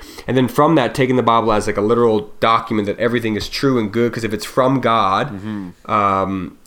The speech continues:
Speaker 1: then it must be true in all things, 'cause we kinda took away the way that God operated within the human creation, like, um, to bring about this book that we believe is wholly true in all of its teachings on his nature and salvation and life and what is to come in the kingdom,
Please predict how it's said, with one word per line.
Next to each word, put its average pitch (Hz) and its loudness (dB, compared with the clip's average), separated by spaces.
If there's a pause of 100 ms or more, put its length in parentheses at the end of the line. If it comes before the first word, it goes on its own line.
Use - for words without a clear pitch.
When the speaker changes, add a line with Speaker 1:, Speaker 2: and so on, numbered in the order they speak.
Speaker 1:
then 113 0
it 107 0
must 127 0
be 127 -4
true 120 -2
in 113 2
all 107 2
things, 117 0
'cause 110 -10
we 113 -8
kinda 127 -2
took - -4
away 107 0
the 104 0
way 104 0
that 98 -4
God 101 0
operated 98 -2
within 110 -4
the 101 -2
human 104 -4 (400)
creation, 110 -2
like, 101 -4 (720)
um, 87 -2 (100)
to 101 -6 (140)
bring 110 -2
about 104 -2
this 104 -4
book 110 -2
that 104 -4
we 107 -2
believe 104 -2
is 90 -8
wholly 104 -2
true 104 -4
in 101 -2
all 101 0
of 95 -2
its - -14
teachings 104 -8
on 95 -4
his 92 -8
nature 101 -4
and 95 -4
salvation 95 -6
and 95 -8
life 98 -4
and 92 -8
what 95 -6
is 87 -12
to - -18
come 98 -6
in 95 4
the 95 4
kingdom, 101 -2